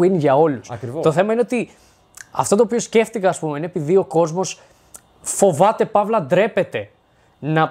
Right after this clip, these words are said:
Speaker 1: προτείνει σε κάποιον άλλον το οτιδήποτε. Αυτό το οποίο σκέφτηκα, έτσι ώστε οι μαθητές να είναι ακόμα πιο τρελαμένοι και έτοιμοι να βοηθήσουν, είναι το affiliate που θα κάνω τώρα.
Speaker 2: Α, αυτό είναι πολύ καλό.
Speaker 1: Σε μια εβδομάδα από τώρα. Δηλαδή, έχω πει στους μαθητές ότι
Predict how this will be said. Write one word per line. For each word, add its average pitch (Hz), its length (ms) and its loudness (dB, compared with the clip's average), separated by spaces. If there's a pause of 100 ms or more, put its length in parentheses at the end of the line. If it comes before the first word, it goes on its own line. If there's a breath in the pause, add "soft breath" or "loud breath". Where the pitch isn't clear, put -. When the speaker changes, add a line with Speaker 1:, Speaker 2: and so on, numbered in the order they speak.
Speaker 1:
προτείνει 170 720 -2 (440)
σε 151 460 0
κάποιον 165 480 -4
άλλον 131 400 -4 (240)
το - 80 -6
οτιδήποτε. 131 520 -4 (240 loud breath)
Αυτό 147 160 0
το 254 60 2
οποίο 254 160 0
σκέφτηκα, 226 340 -2
έτσι 185 160 -2
ώστε 175 180 -4
οι 160 120 -2
μαθητές 156 440 0
να 196 80 -4
είναι 214 80 -6
ακόμα 202 280 0
πιο 165 120 -6
τρελαμένοι 151 500 0
και 143 100 -8
έτοιμοι 135 140 -8
να 139 100 -8
βοηθήσουν, 131 440 -6
είναι 214 120 -4
το 208 180 0
affiliate 214 300 -2
που - 60 -20
θα 165 120 -6
κάνω 185 200 -2
τώρα. 180 200 -2
Speaker 2:
Α, 160 260 -4
αυτό - 180 -6
είναι 165 80 -4
πολύ 156 160 0
καλό. 139 180 2
Speaker 1:
Σε 113 160 2
μια 170 140 0
εβδομάδα 190 320 0
από 175 80 -2
τώρα. 170 200 0
Δηλαδή, 147 360 -2 (400 soft breath)
έχω 190 260 0
πει 240 120 -6
στους 247 140 -8
μαθητές 202 340 0
ότι 180 320 -4